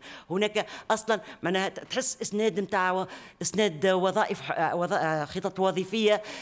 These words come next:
أتوريا ترافير، مش للكفاءة، بس حسب ال-، على المح-، معناها و-، وفق المحسوبية والولاءات. يعني اليوم عاودنا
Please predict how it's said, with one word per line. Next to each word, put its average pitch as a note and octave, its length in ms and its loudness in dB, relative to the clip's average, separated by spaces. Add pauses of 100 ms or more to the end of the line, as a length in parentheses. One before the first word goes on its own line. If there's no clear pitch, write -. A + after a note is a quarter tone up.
(160)
أتوريا G3+ 360 4
ترافير، F3+ 480 2 (160)
مش A#3 220 0
للكفاءة، G3 580 0 (180)
بس F3+ 160 4
حسب G#3 300 2
ال-، G3 120 2 (320)
على F#3 140 2
المح-، F3+ 280 -2
معناها E3 600 0
و-، E3 280 0
وفق - 180 -2
المحسوبية G3+ 640 2
والولاءات. F#3+ 680 4 (200)
يعني G#3+ 220 4
اليوم A#3+ 300 2 (280)
عاودنا G#3+ 480 0